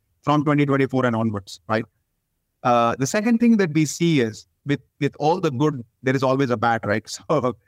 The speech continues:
what I mean by that is while there is this super popularity of all the large language models and foundational models, we believe that the A I data supply chain will be under, will be a target of attack, right? The, you know, it is bound to happen. That means some bad elements of the society will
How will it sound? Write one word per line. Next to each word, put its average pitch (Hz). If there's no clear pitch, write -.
what 139
I 139
mean 160
by 143
that 123
is 120
while 127
there 139
is 131
this 117
super 165
popularity 135
of 120
all 127
the 127
large 120
language 123
models 117
and 113
foundational 117
models, 107
we 127
believe 131
that 120
the 110
A 143
I 139
data 127
supply 120
chain 110
will 135
be 139
under, 123
will 127
be 131
a 123
target 117
of 113
attack, 101
right? 117
The, 147
you 156
know, 143
it 165
is 170
bound 143
to 147
happen. 123
That 131
means 131
some 156
bad 139
elements 139
of 131
the 120
society 120
will 147